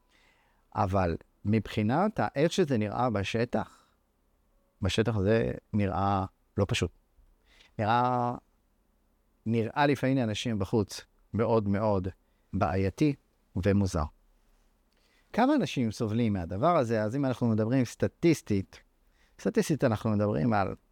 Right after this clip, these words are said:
בין אחוז לשתי אחוז, מחקרים שונים, אוקיי? בפועל, בפועל, יש הרבה תת-קלינים שלא נכנסים לתוך המסגרת של האחוזים הללו, ואני רואה אותם, אני פוגש אותם.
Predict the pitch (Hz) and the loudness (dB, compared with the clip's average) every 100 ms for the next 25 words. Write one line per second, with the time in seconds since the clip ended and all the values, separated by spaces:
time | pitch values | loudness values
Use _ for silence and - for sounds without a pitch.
0 | _ _ _ _ - 101 120 117 113 101 | _ _ _ _ -2 2 4 2 -2 -6
1 | - 110 98 98 - 101 85 - 165 131 | -4 -2 0 -2 -2 -2 -2 -2 -2 0
2 | 101 - - 90 87 - 117 170 156 - | 0 -2 -4 -2 -2 0 0 2 0 -4
3 | _ _ _ _ _ _ _ _ - 104 | _ _ _ _ _ _ _ _ -10 -2
4 | 85 - - _ _ _ _ _ _ _ | 0 0 -8 _ _ _ _ _ _ _
5 | _ _ _ _ _ 107 117 - 160 143 | _ _ _ _ _ -6 -4 -2 0 0
6 | 139 139 _ - 107 113 127 107 - 127 | -2 -6 _ -8 -6 -2 0 0 -2 -4
7 | 131 113 120 127 - _ 131 131 - 117 | -2 0 0 0 -6 _ -2 -2 -4 -2
8 | 113 107 98 98 101 131 113 95 123 101 | 2 2 0 0 -2 -2 -2 -2 0 0
9 | 117 - 104 90 _ _ - 120 110 113 | -2 0 -2 -2 _ _ -4 -2 0 2
10 | 131 135 110 92 92 104 104 113 98 92 | 2 2 -2 -2 -4 -4 0 0 0 0
11 | 90 - _ - 95 98 104 98 76 69 | -4 -10 _ -6 0 2 2 0 -2 -4
12 | 90 101 101 95 80 | -2 0 0 0 -4